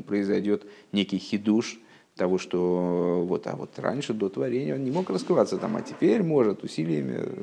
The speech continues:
значит, вот евреев, которые пере-, переделали мир. А есть нечто большее, э, что благодаря этому жилищу раскроется новый свет, которого не было и до цимцума, и по отношению к которому даже свет до цимцума — это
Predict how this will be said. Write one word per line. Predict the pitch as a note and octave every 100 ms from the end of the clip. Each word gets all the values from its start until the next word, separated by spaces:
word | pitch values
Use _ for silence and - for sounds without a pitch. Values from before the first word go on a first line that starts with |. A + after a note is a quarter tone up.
| G1+
значит, | G1+ - -
вот | F#2+ -
евреев, | F#2 B2 B2
которые | E2+ F#2 G2
пере-, | - F#2 F#2+
переделали | F#2+ F#2+ G2+ G2+ G2+
мир. | F#2 E2 - - - - - -
А | G2+ G2+
есть | G2 C3 F#3 F#3
нечто | F#3+ - G#3+
большее, | G3+ G3 G3 - F#2 C#2 - - - _ -
э, | - F#2+ F#2 F#2 - - -
что | - - G#2+
благодаря | A2+ A2 A2+ A2 C#3+ F#3 G#2 - - - -
этому | B2+ G2 G2
жилищу | G2+ G2+ D#3 B3 B3+ - - -
раскроется | - - - C#3+ E3+ D#3 -
новый | B2 A#2 E3+ A3 E3 A#2
свет, | - F#2 -
которого | - - C#3
не | B2 B2+
было | C#3 D3
и | - C#3
до | B2+ C#3+
цимцума, | C#3+ - F#3 F#3 - F#3+ A3 - _ _ _ _ _
и | -
по | G#2+ G#2+
отношению | G#2+ A2 - D3 G#2+ G2
к |
которому | - A2 C#3 C#3 A#2
даже | G#2 A2 G#2
свет | B2 A#2+ A2
до | A#2
цимцума — | - F3+ F#3 D3+ B2
это | G2+ G2+ - G2+ G2+